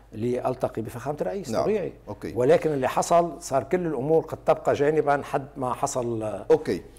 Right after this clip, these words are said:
Speaker 2: في
Speaker 1: ليس
Speaker 2: عن-
Speaker 1: عندي قطيعة مع أي أحد أنا في، يعني أعتبر نفسي ما عندي قطيعة مع أي أحد في
Speaker 2: رح ت-،
Speaker 1: السلطة.
Speaker 2: رح تطلب الموعد من
Speaker 1: طبيعي،
Speaker 2: الرئيس
Speaker 1: طبيعي.
Speaker 2: عاجلا أم آجلا؟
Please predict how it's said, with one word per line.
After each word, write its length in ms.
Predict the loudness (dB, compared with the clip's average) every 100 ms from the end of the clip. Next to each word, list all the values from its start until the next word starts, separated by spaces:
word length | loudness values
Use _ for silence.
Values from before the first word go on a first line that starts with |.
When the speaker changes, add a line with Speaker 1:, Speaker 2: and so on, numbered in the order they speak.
| -16
Speaker 2:
في 180 | 0 6
Speaker 1:
ليس 300 | 8 6 4
Speaker 2:
عن- 80 |
Speaker 1:
عندي 200 | 2 0
قطيعة 560 | 0 -2 -2 -2 0 0
مع 260 | -2 -2 -2
أي 160 | -2 -4
أحد 300 | -6 -6 -4
أنا 340 | -6 -4 -6
في، 440 | -8 -8 -8 -6 -8
يعني 340 | -10 -12 -16 -14 -2
أعتبر 460 | 0 0 -4 -6 -10
نفسي 280 | -10 -8
ما 100 | -8
عندي 220 | -8 -8 -10
قطيعة 380 | -4 -2 -2
مع 160 | -6 -12
أي 80 | -14
أحد 200 | -14 -16 -18 -20 -20 -20 -20
في 140 | -4 0
Speaker 2:
رح 100 | 4
ت-، 40 |
Speaker 1:
السلطة. 280 | 4 2 -2
Speaker 2:
رح 140 | 0 0
تطلب 320 | 0 2 4
الموعد 300 | 4 6 4
من 80 | 4
Speaker 1:
طبيعي، 180 | 4 4
Speaker 2:
الرئيس 440 | 4 4 4 0
Speaker 1:
طبيعي. 200 | 0 4
Speaker 2:
عاجلا 400 | 4 4 0 0
أم 100 | 0
آجلا؟ 360 | -2 -2 -6